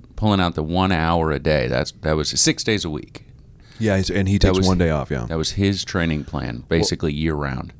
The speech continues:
Speaker 2: Well, as we're gonna hear in a little bit, because we do have a very special guest today,
Speaker 1: We sure do.
Speaker 2: Doctor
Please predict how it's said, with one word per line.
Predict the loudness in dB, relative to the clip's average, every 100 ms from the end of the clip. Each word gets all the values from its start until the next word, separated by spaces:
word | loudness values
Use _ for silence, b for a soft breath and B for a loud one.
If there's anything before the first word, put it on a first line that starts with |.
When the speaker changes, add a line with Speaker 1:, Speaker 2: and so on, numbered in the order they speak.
| -20 -20 -4
Speaker 2:
Well, | 2 6
as | 6 6
we're | 4
gonna | 4 2
hear | 2 4
in | 4
a |
little | 4 4
bit, | 4 2 2
because | 0 -2
we | 0
do | 2 4
have | 4
a | 2
very | 2 2
special | 0 -2 -2
guest | 0 2 2 -2
today, | -4 -4 -4
Speaker 1:
We | -2 -4
sure | -2 -2
do. |
Speaker 2:
Doctor | -2 -4 -6